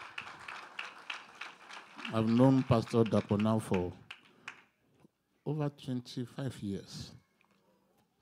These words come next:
And, uh, we used to work together in the same office. In fact, we went to buy my first new car together.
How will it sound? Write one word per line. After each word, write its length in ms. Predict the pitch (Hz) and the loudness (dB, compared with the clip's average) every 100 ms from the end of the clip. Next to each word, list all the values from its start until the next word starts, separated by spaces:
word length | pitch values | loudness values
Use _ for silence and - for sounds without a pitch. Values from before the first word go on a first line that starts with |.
| 110 - - _ _ _ _ _ _ - | -18 -18 -18 _ _ _ _ _ _ -10
And, 200 | 110 110 | -6 -2
uh, 180 | 110 110 | 0 0
we 80 | 113 | 0
used 160 | 135 | -2
to 80 | 113 | -2
work 260 | 107 117 101 | 0 -2 -4
together 300 | 95 107 110 | -6 -4 -4
in 120 | 95 | -6
the 80 | 92 | -8
same 240 | 107 107 | -8 -8
office. 480 | 107 104 104 - - _ _ _ _ _ _ _ _ | -8 -12 -14 -16 -16 _ _ _ _ _ _ _ _
In 60 | 90 | -12
fact, 300 | 120 117 117 | -4 -4 -6
we 260 | 101 98 101 | -10 -10 -10
went 300 | 110 120 120 | -6 -4 -4
to 80 | 104 | -8
buy 280 | 92 107 110 | -6 -6 -4
my 200 | 101 98 | -8 -10
first 320 | - 113 - | -6 -6 -4
new 140 | 107 | -8
car 200 | - - | -6 -12
together. 420 | - 87 90 87 | -12 -10 -10 -10